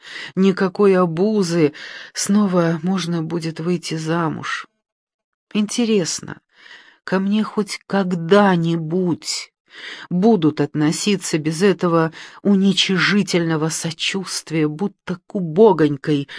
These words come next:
только потому, что я слепая?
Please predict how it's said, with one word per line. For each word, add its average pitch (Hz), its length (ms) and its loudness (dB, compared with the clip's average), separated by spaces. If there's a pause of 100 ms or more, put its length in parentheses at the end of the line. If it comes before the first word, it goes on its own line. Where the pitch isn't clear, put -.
(500)
только 190 360 0
потому, 143 380 -8
что - 200 -10
я 139 200 -6
слепая? 139 800 -8